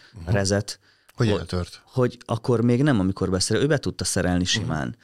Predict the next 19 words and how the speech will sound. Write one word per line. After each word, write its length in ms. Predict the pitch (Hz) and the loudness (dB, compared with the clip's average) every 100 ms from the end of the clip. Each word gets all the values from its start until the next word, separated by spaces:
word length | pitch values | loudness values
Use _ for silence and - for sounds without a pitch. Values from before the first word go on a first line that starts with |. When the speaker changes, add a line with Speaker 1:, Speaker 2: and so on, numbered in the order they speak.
| - _ _ | -20 _ _
Speaker 2:
De 160 | - 110 | -6 -6
tudod, 340 | - 92 82 | -2 -2 -2
mit 120 | 80 - | -6 -10
tudom, 240 | - - | -10 -6
párosítod, 960 | 127 123 110 104 104 98 98 92 90 69 | -2 0 -2 -2 -4 -4 -2 -2 -2 -4
bla, 400 | 87 95 104 101 | -4 -2 0 0
bla, 200 | 101 92 | 0 -2
bla, 180 | 95 | -2
picit 360 | 92 117 101 - | -2 -2 -2 -2
megmozgatod, 800 | 101 92 92 92 92 - 90 90 - - _ | -2 -2 -4 -2 -4 -2 -4 -4 -12 -20 _
vagy 160 | 110 110 | 0 0
egyszerűen 460 | 110 - 98 98 | 0 -2 0 2
magától 540 | 101 98 95 90 - 90 | 2 2 0 -2 -2 -2
az, 200 | 92 90 90 | 0 -2 0
hogy 220 | 104 90 | 0 0
azért 320 | 90 95 98 | 0 0 0
ott, 220 | 104 - | 0 -2
ott 200 | - - | -6 -4
még 280 | - 104 - | 0 -2 -2